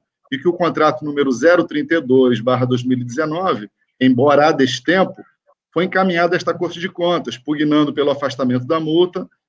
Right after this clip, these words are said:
com base em critérios de proporcionalidade e razoabilidade. Eu vou ler o pronunciamento porque esse processo tem umas nuances, ele é um pouco diferente do, dos anteriores.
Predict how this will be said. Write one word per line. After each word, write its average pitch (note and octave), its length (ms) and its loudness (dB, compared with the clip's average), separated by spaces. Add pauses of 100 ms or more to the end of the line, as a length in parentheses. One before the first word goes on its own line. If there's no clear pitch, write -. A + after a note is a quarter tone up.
(300)
com D#3+ 100 -4
base D#3+ 300 2
em D#3+ 40 -12
critérios D3+ 520 0
de D#3 80 -4
proporcionalidade D3+ 1200 -4
e D#3+ 80 -4
razoabilidade. C#3 1120 -2 (420)
Eu D#3+ 120 0
vou F#3+ 120 2
ler G3+ 120 4
o G3+ 40 2
pronunciamento F#3 540 0
porque F#3+ 240 -6
esse F3+ 160 -2
processo E3+ 380 -4
tem F3+ 100 -6
umas F3+ 180 -4
nuances, E3 540 -2
ele C#3 160 -4
é - 20 -2
um B2+ 60 -12
pouco D3+ 240 -14
diferente C3+ 560 -4
do, C3 240 -4 (340)
dos B2 140 -2
anteriores. C3 720 -2